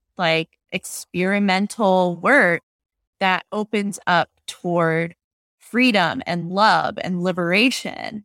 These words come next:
And that's something that, like, Wesleyans are all about. Like, Methodists love this shit. And so Wesley's whole thing is, like, love. And if you're gonna go with, you know, thinking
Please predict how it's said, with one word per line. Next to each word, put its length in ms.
And 200
that's 200
something 440
that, 240
like, 200
Wesleyans 720
are 240
all 280
about. 400
Like, 200
Methodists 640
love 320
this 260
shit. 600
And 600
so 520
Wesley's 760
whole 200
thing 720
is, 480
like, 340
love. 640
And 120
if 140
you're 120
gonna 240
go 300
with, 440
you 140
know, 200
thinking 560